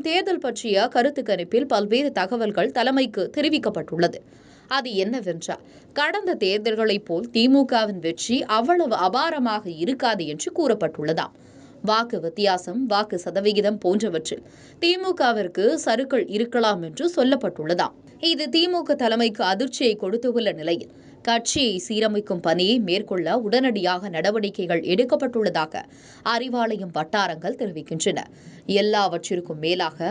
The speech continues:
தமிழக பாஜக தலைவர் அண்ணாமலையின் கலப்பணி தி மு கவை அசைத்து பார்த்துள்ளது என்பதே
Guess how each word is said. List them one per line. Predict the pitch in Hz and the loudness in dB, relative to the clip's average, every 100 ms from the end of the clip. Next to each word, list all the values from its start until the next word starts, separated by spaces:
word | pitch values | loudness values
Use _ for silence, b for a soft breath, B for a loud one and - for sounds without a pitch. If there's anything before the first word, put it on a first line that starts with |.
| 262 | 0
தமிழக | 190 202 208 196 147 | 2 2 2 0 -4
பாஜக | 165 381 202 175 | -4 -2 -4 -4
தலைவர் | 160 156 156 214 - 175 | -4 -2 0 -2 0 0
அண்ணாமலையின் | 220 214 170 165 165 147 | 0 0 0 0 -4 -4
கலப்பணி | 160 185 160 127 - B B B | -2 -2 -2 -8 -12 B B B
தி | - 262 | 0 0
மு | 254 233 | 0 -2
கவை | 196 165 165 185 165 | 0 0 0 -2 -4
அசைத்து | 170 202 208 208 | -2 0 0 0
பார்த்துள்ளது | 175 170 170 165 165 160 | 2 2 0 -2 -2 -2
என்பதே | 151 156 160 165 | -4 -2 0 2